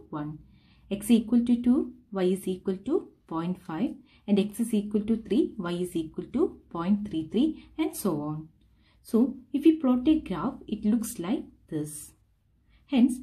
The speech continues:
the function f of x is equal to one by x is continuous for all values of x except at x is equal to zero. Now, we can do some examples.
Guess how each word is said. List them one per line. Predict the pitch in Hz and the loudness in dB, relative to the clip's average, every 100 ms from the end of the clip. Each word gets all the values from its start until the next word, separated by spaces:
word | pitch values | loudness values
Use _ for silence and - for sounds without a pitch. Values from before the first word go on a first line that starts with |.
| - _ | -12 _
the | 240 | 2
function | 247 240 320 - | 6 6 6 -2
f | 185 - | -4 -4
of | 226 226 | -6 -4
x | 262 - | -6 -8
is | 180 | -6
equal | 165 160 196 190 220 | -4 -4 -6 -4 -2
to | 330 - | -2 -2
one | 175 170 | -6 -6
by | 160 175 | -6 0
x | 175 - - - _ _ | 0 -2 -10 -20 _ _
is | 320 - | -4 -2
continuous | - 220 214 311 220 254 - | 4 4 6 6 6 6 0
for | - 262 - - | -4 -4 -6 -8
all | 190 240 | -2 0
values | 269 185 160 190 202 | 0 -2 -2 -4 -4
of | 160 156 | -6 -4
x | 208 - - _ _ _ - | -6 -6 -16 _ _ _ -14
except | 262 - - 415 - - _ - | -12 -12 -4 -4 -4 -20 _ -8
at | 226 - | -8 -8
x | 175 - | -12 -14
is | 151 | -8
equal | 156 143 160 156 | -6 -6 -8 -2
to | 311 - - _ | -2 -2 -6 _
zero. | - 147 143 151 - _ _ _ _ _ _ _ _ _ _ _ _ _ _ _ _ _ _ _ _ _ _ _ | -12 -10 -8 -10 -14 _ _ _ _ _ _ _ _ _ _ _ _ _ _ _ _ _ _ _ _ _ _ _
Now, | 302 311 - _ | 2 2 -6 _
we | 208 | -2
can | 208 190 | 0 0
do | 180 | -2
some | - 202 - - | -4 -4 -4 -10
examples. | 143 - 147 143 151 151 - | -18 -14 -12 -10 -12 -12 -16